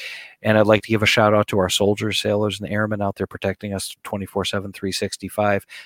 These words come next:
our police, firefighters, and E M S. Very tough time of year to be a firefighter or an E M S worker. It's really, really cold out there, man. Uh,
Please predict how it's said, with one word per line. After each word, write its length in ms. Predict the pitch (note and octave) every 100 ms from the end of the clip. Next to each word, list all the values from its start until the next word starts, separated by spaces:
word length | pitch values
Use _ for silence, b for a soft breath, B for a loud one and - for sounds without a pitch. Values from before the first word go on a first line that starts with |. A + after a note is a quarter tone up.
| B
our 100 | F#2
police, 340 | - G#2 G2
firefighters, 720 | - G#2 G2 F#2 G2+ F#2+ F#2+
and 80 | G2
E 140 | F2+ G2
M 120 | G2+
S. 220 | G2 - b b b -
Very 320 | G2 A2 A2
tough 220 | - G#2+
time 240 | - G#2+ G2+
of 60 |
year 180 | F#2+ G2+
to 80 | F2+
be 140 | G2
a 20 |
firefighter 480 | F2+ G2+ F#2+ - F#2+
or 220 | F#2+ F#2+
an 180 | F#2 F#2+
E 140 | F#2+ F#2+
M 100 | F#2+
S 240 | F#2+ -
worker. 380 | F#2+ F#2 F#2 F2 B B B
It's 100 | -
really, 460 | F#2 G#2 A2+ A2 G#2
really 260 | G#2+ G#2
cold 340 | - G#2 G2 G#2
out 200 | G2+ -
there, 160 | A2
man. 360 | G#2+ G#2 G#2 G#2 B B B B B -
Uh, 340 | F#2+ F#2 F#2